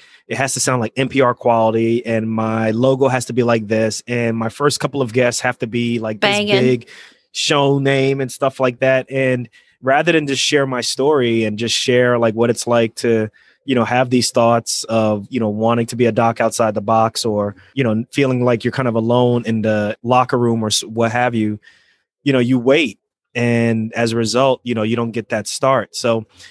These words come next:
Speaker 1: you know, I finally just said, "Fuck it." <laughs> Let's just do this. <laughs> You know what I'm saying? And it, and it just happened. So I'm just really excited that there are a lot more people here who are podcasting now.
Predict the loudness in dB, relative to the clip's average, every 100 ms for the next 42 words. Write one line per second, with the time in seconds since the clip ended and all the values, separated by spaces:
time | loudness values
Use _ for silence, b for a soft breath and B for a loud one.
0 | B -4 -2 0 0 0 -2 -2 -2 -2
1 | -4 -10 _ -2 2 2 4 2 4 4
2 | 4 0 0 0 0 0 2 2 0 -2
3 | B B B B -4 -2 0 0 -2 -2
4 | -2 -2 -2 -2 -8 -8 -2 0 2 0
5 | -4 B -4 -2 0 2 2 2 2 0
6 | 0 0 0 2 2 2 -2 0 -2 -2
7 | -2 0 2 2 2 0 0 0 0 0
8 | 0 0 -2 -4 -2 -2 -4